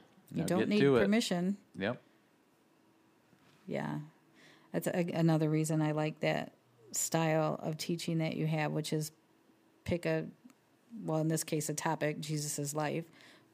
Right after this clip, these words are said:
Speaker 1: or a book, and let's just go through and see what the Bible says.
Speaker 2: Yeah.
Speaker 1: There's, I just don't think we do that enough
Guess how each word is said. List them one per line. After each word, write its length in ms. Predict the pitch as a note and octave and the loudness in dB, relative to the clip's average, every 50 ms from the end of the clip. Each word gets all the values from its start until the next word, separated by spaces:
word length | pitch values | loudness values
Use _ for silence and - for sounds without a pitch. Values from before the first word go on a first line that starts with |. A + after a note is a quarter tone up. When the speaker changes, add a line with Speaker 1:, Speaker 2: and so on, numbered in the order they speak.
| _ - - | _ -12 -2
Speaker 1:
or 200 | - F3 D#3+ D#3+ | 0 2 2 2
a 40 | E3 | 2
book, 400 | E3 D#3+ D3+ D3 D3 D#3 - - - | 2 2 2 2 2 -2 -4 -8 -4
and 140 | F3 E3 D#3 | -2 0 0
let's 200 | D#3 D#3+ - - | 0 -2 -2 -2
just 220 | F3+ E3+ - - | -2 -2 -2 -2
go 160 | - D#3+ D#3+ | -2 -2 -2
through 300 | D#3+ - - D3+ D3+ D3+ - | -2 -4 -4 -4 -4 -4 -2
and 160 | - D3+ D3 - | -2 -2 -2 -2
see 260 | - - D#3+ D#3 D3+ | -2 -4 -4 -4 -4
what 220 | D3+ - C#3+ - | -4 -4 -4 -4
the 80 | - D3+ | -6 -6
Bible 380 | D3 C#3 C#3 C#3 C#3 C3+ C3 | -4 -4 -4 -4 -6 -6 -8
says. 400 | C#3 - - - - - - - - | -6 -8 -8 -8 -8 -8 -8 -2 0
Speaker 2:
Yeah. 180 | G#2 E3+ - - - _ _ - - - - - _ _ - | 0 0 0 -2 -8 _ _ -20 -20 -20 -20 -20 _ _ -4
Speaker 1:
There's, 260 | E3+ E3 D#3+ D#3+ E3+ - - - _ | -2 -2 -2 -4 -6 -12 -18 -8 _
I 120 | - D#3 F3 | -2 -2 -2
just 280 | E3+ E3+ E3 - - | -2 -4 -4 -4 -4
don't 200 | - E3 - - - | -4 -6 -6 -6 -6
think 200 | E3+ E3 D#3+ E3 | -8 -8 -6 -6
we 160 | D#3+ D#3+ D#3+ | -6 -6 -6
do 200 | D#3 D#3 D#3 D3+ | -4 -4 -4 -2
that 180 | D3+ D3+ D3+ D3+ | -2 -2 -2 -2
enough 280 | D3+ D3+ D3+ D3+ D3 | -2 -2 -4 -4 -6